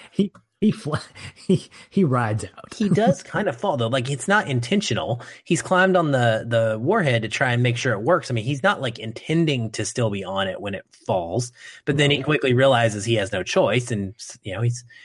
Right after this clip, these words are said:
Speaker 2: he's a cowboy, so he's gonna ride it all the way down, um, <laughs> like a good
Speaker 1: Yeah.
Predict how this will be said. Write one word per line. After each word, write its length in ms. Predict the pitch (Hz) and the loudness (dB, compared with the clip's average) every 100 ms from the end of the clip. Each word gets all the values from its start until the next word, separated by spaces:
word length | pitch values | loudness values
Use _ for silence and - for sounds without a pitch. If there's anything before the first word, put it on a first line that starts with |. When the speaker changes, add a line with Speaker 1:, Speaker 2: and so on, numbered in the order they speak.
| _ | _
Speaker 2:
he's 160 | 110 131 | -6 0
a 40 | |
cowboy, 420 | 202 170 - - | 0 0 -2 -10
so 360 | - 82 82 90 | -8 -4 -2 -2
he's 140 | 95 | -4
gonna 260 | 101 98 101 | -2 -2 -2
ride 300 | 117 127 139 | 0 2 2
it 200 | 151 - _ _ _ _ _ _ - | 0 -6 _ _ _ _ _ _ -2
all 160 | 117 | 0
the 80 | 131 | 2
way 160 | 135 143 | 2 2
down, 440 | 117 85 80 98 - - 117 | 2 0 -6 -10 -14 -8 -6
um, 280 | 101 95 87 - - | -4 -4 -6 -16 -20
<laughs> 240 | _ _ - | _ _ -8
like 240 | 98 - | -6 0
a 80 | 127 | 0
good 160 | 120 135 | 2 0
Speaker 1:
Yeah. 140 | 135 | -2